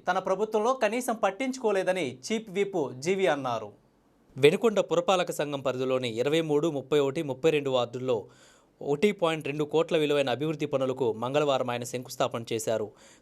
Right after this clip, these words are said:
కృష్ణుడి నగర్, తారక రామానగర్, రెడ్డి నగర్, కోట్నాల్సా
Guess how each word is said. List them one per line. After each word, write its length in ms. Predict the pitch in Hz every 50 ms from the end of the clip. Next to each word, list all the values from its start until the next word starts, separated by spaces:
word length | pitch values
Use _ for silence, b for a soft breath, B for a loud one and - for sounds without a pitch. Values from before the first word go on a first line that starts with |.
| B -
కృష్ణుడి 380 | 151 143 - 180 175 165 160
నగర్, 280 | 156 156 143 151 185 202 - -
తారక 280 | 151 143 147 151 -
రామానగర్, 560 | 151 147 143 143 139 139 135 131 139 170 180 151
రెడ్డి 220 | 131 127 131 151
నగర్, 320 | 147 143 131 143 170 - 214 - -
కోట్నాల్సా 680 | 156 147 151 151 - 180 170 165 160 156 - 180 170